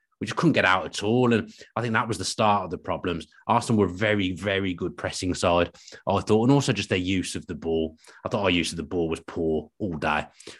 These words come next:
when, when we did have it. But I guess this is the difference between a mid-table Premier League side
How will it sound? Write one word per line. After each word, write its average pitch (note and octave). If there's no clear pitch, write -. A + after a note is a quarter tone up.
when, E2+
when E2
we D#2+
did D#2+
have F#2
it. A2+
But G2+
I G#2
guess G2+
this G#2+
is F#2+
the F2
difference G2
between G2
a F2+
mid-table F2+
Premier E2+
League E2+
side F2